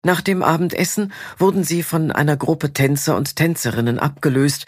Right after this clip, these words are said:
die allerlei Tänze nach der Sitte ihres Landes aufführten. Den Abschluss bildete ein Paar, dessen außergewöhnliche Leichtigkeit und Eleganz das Publikum begeisterte.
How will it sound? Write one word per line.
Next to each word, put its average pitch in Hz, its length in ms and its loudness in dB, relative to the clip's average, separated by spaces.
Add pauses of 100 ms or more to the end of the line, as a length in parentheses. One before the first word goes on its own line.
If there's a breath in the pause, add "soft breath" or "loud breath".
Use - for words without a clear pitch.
(320 loud breath)
die 165 220 4
allerlei 165 360 2
Tänze 156 480 0
nach 107 180 -2
der 117 140 0
Sitte 139 260 -2
ihres 110 300 -2
Landes 147 360 2
aufführten. 113 680 -2 (1000 loud breath)
Den 180 120 4
Abschluss - 520 0
bildete 185 420 2
ein 143 180 2
Paar, 131 360 2 (340 loud breath)
dessen 170 360 2
außergewöhnliche 156 880 0
Leichtigkeit 127 800 0
und 117 260 -2
Eleganz 147 560 0 (240 loud breath)
das 156 180 0
Publikum 151 640 0
begeisterte. 120 720 -2